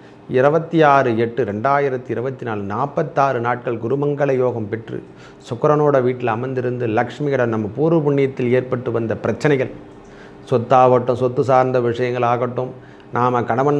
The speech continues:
மனைவிக்குள் ஏற்பட்டு வந்த கருத்து வேறுபாடுகளாகட்டும், இல்லறத்தில் இருந்து வந்த பிரச்சனைகள், குழந்தைகளால் ஏற்பட்டு வந்த பிரச்சனைகள், முக்கியமா பசங்களோடோ,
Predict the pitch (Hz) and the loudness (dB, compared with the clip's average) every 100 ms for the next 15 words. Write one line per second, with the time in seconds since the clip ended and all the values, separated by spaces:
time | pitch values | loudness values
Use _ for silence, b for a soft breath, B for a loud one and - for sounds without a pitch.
0 | 143 131 123 123 131 123 123 127 120 120 | 0 -2 -2 -4 0 0 0 -4 -2 -4
1 | 117 117 117 123 139 160 135 131 127 123 | -2 -2 0 0 -2 0 2 2 2 2
2 | 120 120 120 117 120 120 143 151 147 135 | 2 0 0 0 0 2 4 4 2 0
3 | 123 127 127 120 120 107 - 120 - 151 | 0 0 0 0 -2 -2 -2 -2 0 0
4 | 131 107 B B B - 143 160 170 165 | 0 -4 B B B 2 4 6 6 6
5 | 165 160 151 147 135 135 147 135 127 123 | 6 6 4 2 0 -2 -2 -4 -4 -6
6 | 123 113 117 120 - 110 120 117 131 180 | -6 -6 -8 -10 -14 -16 -10 -6 -4 -2
7 | 180 113 135 139 135 | -2 -2 -2 0 2